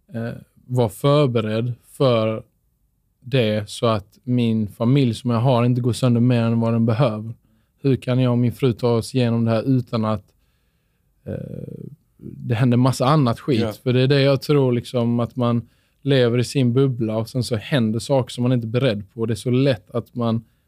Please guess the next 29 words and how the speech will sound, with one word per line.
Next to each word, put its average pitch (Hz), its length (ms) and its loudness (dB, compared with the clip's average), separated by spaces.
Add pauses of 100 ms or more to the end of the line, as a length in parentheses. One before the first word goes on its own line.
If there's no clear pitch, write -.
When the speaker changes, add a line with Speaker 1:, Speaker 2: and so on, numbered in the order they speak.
(120)
Speaker 1:
bara 123 120 0
faller. 113 500 -4 (340)
Precis 120 360 0
det 127 180 2
som 127 160 -6
jag 117 120 -4
pratade 120 280 -4
om 123 80 -2
innan. 127 360 0
Speaker 2:
Mm. 117 180 -20 (380)
Speaker 1:
Och 113 120 -6
att 104 140 -10
man 117 160 -2
liksom 107 440 -6 (960)
accepterar 117 480 0
det 127 100 4
faktum 120 460 -4
att 104 200 -4
jag 113 120 -4
är 113 60 -2
jättetacksam 117 720 -2
för 113 80 -4
att 110 80 -6
det 120 60 -6
är 113 40 -4
bra 117 300 0
nu, 117 180 0
men 113 300 0
när 113 360 2